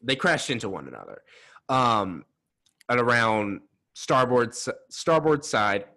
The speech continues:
at around midships. The Storstad, the other ship, remained afloat, but the Empress of Ireland was severely damaged.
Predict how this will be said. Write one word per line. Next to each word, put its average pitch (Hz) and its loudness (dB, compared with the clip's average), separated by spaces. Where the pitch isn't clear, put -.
at 110 -2
around 101 -2
midships. 107 -6
The 131 -4
Storstad, 107 -4
the 110 -4
other 120 -2
ship, 85 -12
remained 117 -2
afloat, 117 -2
but 113 -4
the - -12
Empress 156 -2
of 110 -10
Ireland 104 0
was 98 -8
severely 127 2
damaged. 98 -6